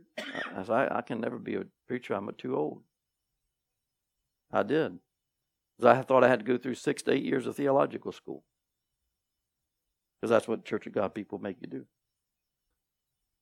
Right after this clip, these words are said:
They wanna get theology in before revelation can come. Maturity has nothing to do with age. Change is the greatest revealer of your inner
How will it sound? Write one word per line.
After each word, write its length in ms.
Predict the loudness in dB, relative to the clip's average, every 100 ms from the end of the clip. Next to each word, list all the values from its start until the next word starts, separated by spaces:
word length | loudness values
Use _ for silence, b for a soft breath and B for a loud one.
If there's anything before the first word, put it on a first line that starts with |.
| _
They 120 | -2
wanna 180 | 0 0
get 180 | 0 0
theology 640 | 4 10 12 10 6 0
in 100 | 0
before 300 | -2 -4 -2
revelation 600 | 4 4 4 2 0 -10
can 140 | -14 -16
come. 260 | -16 -16 _ _ _ _ _ _ _ _ _ _ _ _ _ _ _ _ _
Maturity 540 | -10 -4 4 4 4
has 140 | 2 2
nothing 200 | 0 0
to 40 |
do 40 | 0
with 120 | 2
age. 240 | 2 0
Change 420 | 2 4 6 4 2
is 120 | 0
the 100 | -2
greatest 500 | 2 4 6 4 2
revealer 640 | 0 2 4 4 2 -2 -10 _ _ _ _ _
of 200 | 2 4
your 300 | 4 4 2 -4 -4
inner 560 | 4 6 8 6 2